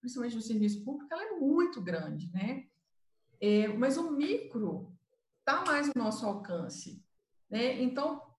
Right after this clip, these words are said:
quando a Juliana fala isso, o que atender bem uma pessoa que vem até o meu, né, que procurar o meu serviço,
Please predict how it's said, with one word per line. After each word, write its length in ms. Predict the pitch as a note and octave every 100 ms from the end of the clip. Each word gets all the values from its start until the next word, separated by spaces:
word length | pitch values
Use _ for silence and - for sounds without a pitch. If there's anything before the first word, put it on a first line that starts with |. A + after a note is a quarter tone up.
| _ _
quando 140 | C4 C4+
a 40 |
Juliana 320 | C4 B3+ B3+
fala 260 | B3+ A3+ A3
isso, 600 | B3 F4 D#4 - G#3 -
o 160 | C4 C4+
que 320 | - F4 G#4+
atender 760 | G4+ G4+ D#4+ C4 B3 D4+ E4+ C4
bem 520 | F#3 G#3+ A#3 D4 D4 _ _ _ _ _ _ _ _
uma 200 | A3+ B3+
pessoa 460 | C4 B3+ - B3 C4+
que 140 | C#4+
vem 440 | C4 A#3 B3 C#4 D#4+
até 380 | C#4 C4+ A#3+ B3+
o 100 | B3+
meu, 640 | A#3 A#3 A#3+ A#3 G#3+ F#3+
né, 180 | G3 G#3+
que 140 | - -
procurar 480 | - A3+ A3+ A3+
o 20 | A3+
meu 140 | A3
serviço, 880 | - G#3+ G3+ G#3 A#3+ - D4+ D4